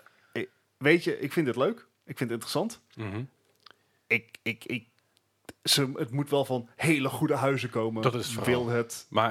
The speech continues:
Speaker 1: P T
Speaker 2: nogmaals,
Speaker 1: verslaan.
Speaker 2: eh, voor de duidelijkheid, als ze Silent Hill, de eerste Silent Hill gaan,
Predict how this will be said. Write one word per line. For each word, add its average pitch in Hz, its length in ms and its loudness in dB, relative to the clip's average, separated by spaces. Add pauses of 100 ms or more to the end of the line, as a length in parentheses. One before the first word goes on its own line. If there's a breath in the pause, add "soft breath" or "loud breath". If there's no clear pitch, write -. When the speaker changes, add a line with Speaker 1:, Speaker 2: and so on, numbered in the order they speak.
Speaker 1:
P - 20 -2
T 123 40 -2
Speaker 2:
nogmaals, 120 320 4
Speaker 1:
verslaan. 101 460 -8
Speaker 2:
eh, 110 220 -2 (200)
voor 107 140 -2
de 104 60 -2
duidelijkheid, 101 520 -4
als - 160 -4
ze - 60 -4
Silent 104 340 0
Hill, 98 300 -4
de 95 100 -6
eerste 104 200 -4
Silent 104 260 -2
Hill 104 160 -4
gaan, 92 320 -4